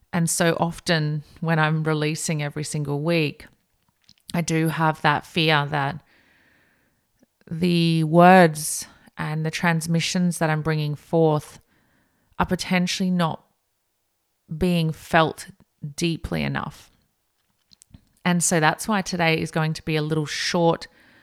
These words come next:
snippet, a little concept that I would love for you to run with. If this in any way, shape or form has an impact on you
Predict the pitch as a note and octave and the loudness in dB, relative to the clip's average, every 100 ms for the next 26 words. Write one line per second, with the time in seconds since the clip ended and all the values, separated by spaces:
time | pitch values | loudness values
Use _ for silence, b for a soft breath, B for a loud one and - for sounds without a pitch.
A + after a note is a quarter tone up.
0 | b _ - F3 D#3+ C#3+ C#3 - D#3 D#3+ | b _ -2 0 -2 -6 -10 -8 -6 -2
1 | F3+ F3+ - F3 E3 - D3 C#3 - D#3+ | 0 -2 -2 -2 -2 -2 -4 -6 -6 -4
2 | D3+ D3+ D#3+ D3+ D3+ - D#3 D3 D#3 D3+ | -2 -2 -4 -4 -6 -6 -8 -6 -8 -4
3 | D#3+ D#3 D3+ - - - b b b b | -4 -4 -6 -12 -16 -20 b b b b
4 | b b b b - G#3 - A#3+ A#3+ - | b b b b -8 -8 -4 -6 -4 -6
5 | - - _ - F3+ F3+ F3+ F#3 E3+ E3 | -6 -12 _ -4 -2 2 2 4 2 0
6 | D#3+ D#3+ D#3 - E3+ D#3+ E3 D3+ D3+ D#3+ | -4 -6 -8 -4 -2 0 -2 -4 -4 -4
7 | E3+ F3 - D#3 D3 - - | -6 -6 -8 -8 -8 -8 -12